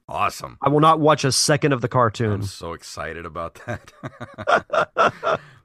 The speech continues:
Speaker 1: But, uh, but that brings us to the end of the episode. Thank you, everyone that submitted their top five lists this week. Derek,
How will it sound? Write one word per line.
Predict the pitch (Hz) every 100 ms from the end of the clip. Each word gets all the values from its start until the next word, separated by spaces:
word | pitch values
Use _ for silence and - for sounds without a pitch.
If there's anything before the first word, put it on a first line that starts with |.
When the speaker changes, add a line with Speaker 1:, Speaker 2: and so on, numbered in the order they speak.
| -
Speaker 1:
But, | 117 -
uh, | 127 113
but | 117
that | 185
brings | 277 262 226
us | 208
to | - 240
the | 233 -
end | 160 202 247 254
of | - 160 175 190 170
the | 196 202
episode. | 127 151 - 165 - 131 107 85
Thank | 143 170
you, | 139 -
everyone | 135 151 143 143
that | 139
submitted | - 123 117 123 123 113
their | 107
top | - 107 101 -
five | 104 101 92
lists | 92 98 -
this | 98 - 101
week. | 95 - _ _ _
Derek, | - 170 165 -